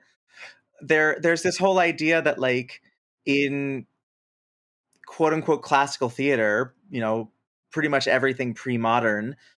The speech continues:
um, the reason that a lot of the language is so highly poetic and highly descriptive is because they didn't usually have much in the way of sets for a variety of reasons. Um, like, and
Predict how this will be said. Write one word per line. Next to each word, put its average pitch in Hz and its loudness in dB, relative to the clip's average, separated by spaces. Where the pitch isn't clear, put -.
um, 120 0
the 165 0
reason 180 -2
that 151 2
a 147 2
lot 139 2
of 135 -4
the 139 0
language 135 -2
is 123 -2
so 123 0
highly 113 -2
poetic 175 0
and 120 -4
highly 135 -2
descriptive 139 -6
is 113 -12
because 120 -6
they 160 0
didn't 220 0
usually 160 -4
have 131 -2
much 123 -4
in 127 -6
the 117 -4
way 110 -2
of 110 -4
sets - -4
for 120 0
a 135 0
variety 120 2
of 107 -6
reasons. - -6
Um, 120 0
like, 127 0
and 135 -2